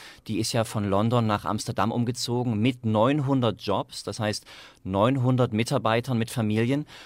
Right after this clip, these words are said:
Und die hat man dann aufs Amsterdamer Umland auch verteilt, auf Leiden, auf Den Haag, auf Utrecht, um den Wohnungsmarkt hier in der Stadt so ein bisschen zu entlasten.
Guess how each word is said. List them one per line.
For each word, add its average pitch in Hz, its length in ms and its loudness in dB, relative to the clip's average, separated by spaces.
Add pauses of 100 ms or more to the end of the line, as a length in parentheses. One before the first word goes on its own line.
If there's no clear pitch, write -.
(160)
Und 120 260 0
die 147 140 0
hat 151 200 -4
man 143 160 0
dann 127 200 2
aufs - 420 -4
Amsterdamer 120 680 0
Umland 151 520 0
auch 120 160 4
verteilt, 139 680 -6
auf - 160 -4
Leiden, 110 480 0
auf 90 180 -4
Den 92 240 -4
Haag, 101 260 0
auf 107 140 -4
Utrecht, 127 540 -6 (440)
um 131 280 2
den 135 260 2
Wohnungsmarkt 135 800 -2
hier 131 160 -4
in 127 80 -2
der 127 80 0
Stadt 117 320 -4
so 120 100 -6
ein 107 60 -2
bisschen 113 280 -4
zu - 120 -6
entlasten. - 520 -6